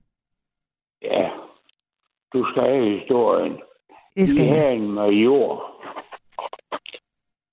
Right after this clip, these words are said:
Speaker 1: Han hed Anton Vito Bager. Jeg glemmer ham aldrig.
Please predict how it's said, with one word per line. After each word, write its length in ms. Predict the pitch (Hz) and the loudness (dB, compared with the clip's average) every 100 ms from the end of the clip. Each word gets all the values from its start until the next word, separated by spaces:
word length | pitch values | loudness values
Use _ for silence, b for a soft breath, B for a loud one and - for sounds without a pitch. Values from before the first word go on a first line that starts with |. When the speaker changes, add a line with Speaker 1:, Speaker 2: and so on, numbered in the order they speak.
| _ - | _ -2
Speaker 1:
Han 260 | 131 143 | 0 0
hed 300 | 120 127 127 - | 2 2 0 -2
Anton 680 | 113 135 156 - 107 107 98 | 0 2 0 -2 -2 -2 0
Vito 400 | 127 143 143 98 | 0 0 -2 -4
Bager. 720 | 90 107 120 123 104 76 - _ _ _ _ _ _ _ - | 0 2 4 2 0 -4 -12 _ _ _ _ _ _ _ -2
Jeg 160 | 113 101 | -2 0
glemmer 440 | 110 131 147 127 | -2 0 0 0
ham 200 | 107 104 | -2 0
aldrig. 580 | 104 123 135 104 78 71 | 2 2 2 0 -4 -8